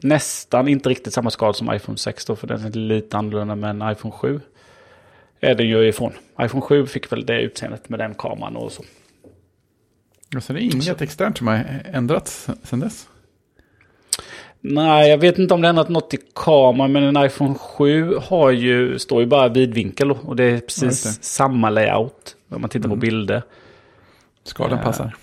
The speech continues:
Speaker 1: mm, iPhone sju hade A tio-processor, A tio Fusion, och den har
Speaker 2: Mm.
Speaker 1: A femton Bionic. Eh, annars så... Sen kanske det glaset och så kanske har blivit bättre. Eh, jag vet inte hur den var. Den hade inte, ja, men iPhone sju hade inte glas på baksidan.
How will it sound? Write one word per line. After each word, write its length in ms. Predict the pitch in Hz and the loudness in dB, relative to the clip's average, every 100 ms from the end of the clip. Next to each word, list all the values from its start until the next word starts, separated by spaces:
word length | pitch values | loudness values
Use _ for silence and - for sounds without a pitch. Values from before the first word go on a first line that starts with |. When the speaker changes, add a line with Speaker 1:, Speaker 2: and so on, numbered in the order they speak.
| _ - - _ _ - | _ -20 -20 _ _ -2
Speaker 1:
mm, 340 | 120 120 123 151 | 2 4 2 0
iPhone 280 | 131 135 123 | 0 0 0
sju 180 | 131 | 2
hade 240 | 117 131 120 | 2 2 0
A 200 | 123 123 - | 2 0 0
tio-processor, 760 | 117 110 110 - - 117 - 127 _ | -6 -6 -8 -10 -10 -10 -10 -12 _
A 120 | 123 | -4
tio 200 | 117 123 | -2 -4
Fusion, 580 | - - 120 - - 123 - _ | -4 -4 -4 -4 -8 -10 -18 _
och 200 | - - | -16 -10
den 160 | - 117 | -6 -4
har 120 | 104 110 | -2 -2
Speaker 2:
Mm. 80 | 110 | -2
Speaker 1:
A 40 | |
femton 420 | - 107 104 107 | -4 -10 -6 -4
Bionic. 400 | 101 107 107 110 - - _ _ _ _ _ _ _ _ _ _ | -2 -2 -4 -8 -14 -20 _ _ _ _ _ _ _ _ _ _
Eh, 80 | - - - - | -16 -14 -14 -10
annars 320 | 107 104 107 | -8 -6 -8
så... 500 | - - - - 131 113 _ _ _ _ _ _ _ _ _ _ _ | -10 -10 -10 -12 -14 -16 _ _ _ _ _ _ _ _ _ _ _
Sen 400 | - - 110 107 | -16 -10 -8 -6
kanske 400 | - 117 101 113 | -2 -2 -2 -2
det 320 | 107 107 90 - _ | 2 2 -2 -10 _
glaset 640 | 123 104 117 101 107 123 117 | -10 -2 0 0 -2 -6 -6
och 60 | |
så 200 | - 117 | -2 -2
kanske 280 | 117 - 101 | -2 -8 -8
har 60 | 107 | -4
blivit 280 | 113 107 | -4 -4
bättre. 280 | - - 107 - - _ _ _ _ - _ _ _ _ _ - | -6 -6 -10 -14 -20 _ _ _ _ -20 _ _ _ _ _ -12
Eh, 80 | 107 | -6
jag 40 | |
vet 40 | 110 | -6
inte 140 | 113 | -4
hur 80 | 117 | -2
den 220 | 117 107 | 0 -2
var. 220 | 101 104 | 2 2
Den 80 | 104 | 4
hade 160 | 120 120 | 2 2
inte, 180 | 127 139 | 2 2
ja, 60 | |
men 300 | 143 156 147 147 | 2 2 2 2
iPhone 180 | 147 | 2
sju 120 | 143 147 | 4 6
hade 140 | 143 | 6
inte 140 | 143 | 2
glas 360 | 113 131 113 110 | 0 4 4 4
på 100 | - | 0
baksidan. 580 | 107 113 - - 113 | 2 2 2 -4 -4